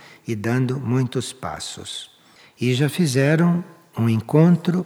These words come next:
e agora estão programando outro para o mês de outubro, com os mesmos temas. O centro está indo muito bem.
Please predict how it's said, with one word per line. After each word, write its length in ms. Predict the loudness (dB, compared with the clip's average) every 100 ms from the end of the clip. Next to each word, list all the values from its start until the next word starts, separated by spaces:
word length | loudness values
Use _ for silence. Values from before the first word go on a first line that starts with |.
| -6
e 120 | -6 -2
agora 260 | 0 -2
estão 260 | -2 -2 -2
programando 720 | -2 -4 -2 -2 -2 0 0
outro 320 | 0 -2 -6
para 240 | -8 -6 -4
o 60 |
mês 240 | -2 -2 -2
de 100 | -2
outubro, 720 | -4 -4 -4 -4 -6 -8 -12 -20 _ _ _ _
com 160 | -8 -6
os 160 | -4 -2
mesmos 460 | -2 0 -2 -4
temas. 720 | -10 -10 -10 -12 -14 -16 -16 -20 _ _ _ -12
O 40 |
centro 640 | -8 -4 -2 -2 -4 -6 -6
está 280 | -10 -6 -2
indo 400 | 0 0 0 -4 -2
muito 420 | 0 0 0 -4
bem. 300 | -6 -10